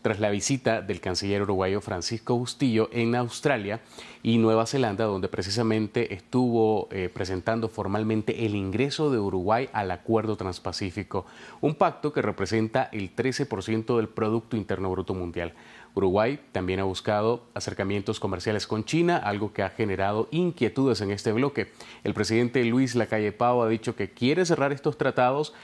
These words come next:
pero permanecer en Mercosur. Para analizar lo que significa esta fisura previo a la cumbre del Mercosur, conversamos antes con Magdalena Vaz Vilicio, investigadora y doctora en Relaciones Internacionales de la Universidad Nacional de La Plata e integrante también del Sistema Nacional de Investigadores de Uruguay.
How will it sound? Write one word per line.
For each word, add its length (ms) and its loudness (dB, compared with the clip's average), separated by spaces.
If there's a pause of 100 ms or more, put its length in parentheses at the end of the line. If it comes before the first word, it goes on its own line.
(240)
pero 180 0
permanecer 600 -2
en 160 -4
Mercosur. 500 -6 (300)
Para 140 2
analizar 760 -2
lo 180 -4
que 80 -4
significa 640 0
esta 420 -2
fisura 560 0
previo 300 -2
a 20 0
la 140 -6
cumbre 320 0
del 100 0
Mercosur, 480 -4
conversamos 520 -2
antes 280 -2
con 360 0 (280)
Magdalena 720 2
Vaz 400 0
Vilicio, 480 0
investigadora 800 0 (320)
y 100 4
doctora 560 2
en 80 -2
Relaciones 460 -2
Internacionales 640 -2
de 60 0
la 80 -2
Universidad 480 0
Nacional 480 -2
de 80 -2
La 160 -4
Plata 320 0
e 80 -2
integrante 640 0
también 300 -2
del 120 -4
Sistema 380 -4
Nacional 400 -4
de 80 -2
Investigadores 680 -2
de 120 0
Uruguay. 420 0